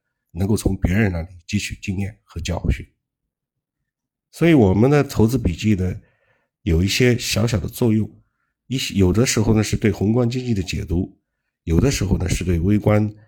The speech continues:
现象的一些剖析。我们希望能够在平凡任务的，平凡人物的这些出场和命运，了解他们的激情和沮丧的时候，在看到一些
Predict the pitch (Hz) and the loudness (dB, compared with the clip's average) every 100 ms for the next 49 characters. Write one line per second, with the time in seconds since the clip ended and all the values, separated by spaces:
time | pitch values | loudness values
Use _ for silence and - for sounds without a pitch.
0 | _ - - 120 92 92 90 85 - 95 | _ -8 -2 0 -2 -4 -6 -8 -6 -4
1 | 87 85 _ _ - 135 82 - - 95 | -4 -6 _ _ -4 -2 -2 -4 -8 -10
2 | - _ _ _ _ 92 98 135 - 165 | -10 _ _ _ _ -2 2 2 0 2
3 | 175 147 - - 92 101 127 92 - _ | 4 2 -2 -6 -4 0 0 0 -4 _
4 | - 139 110 90 _ _ _ - - 143 | -2 0 0 -2 _ _ _ -8 0 0
5 | 160 131 117 113 95 90 87 - _ _ | 2 2 4 2 2 -2 -10 -16 _ _
6 | - 107 147 123 113 90 90 107 95 85 | -2 2 2 2 2 0 -2 -2 -2 -4
7 | 98 - 92 - _ _ - - 117 - | -6 -6 -6 -8 _ _ -12 -6 -4 -6
8 | 90 - - - 92 127 107 87 78 _ | -10 -12 -12 -4 0 2 2 -2 -8 _
9 | _ _ - 92 117 - - 113 113 95 | _ _ -2 0 0 -2 -2 0 2 0
10 | 82 - 131 - 98 87 87 80 - 120 | -4 -4 -4 -2 -4 -6 -8 -8 -8 -4
11 | 98 80 82 - - _ _ _ _ _ | -4 -4 -6 -6 -8 _ _ _ _ _
12 | - 123 - - 135 107 98 107 117 110 | -2 -2 -2 -2 2 2 2 0 2 0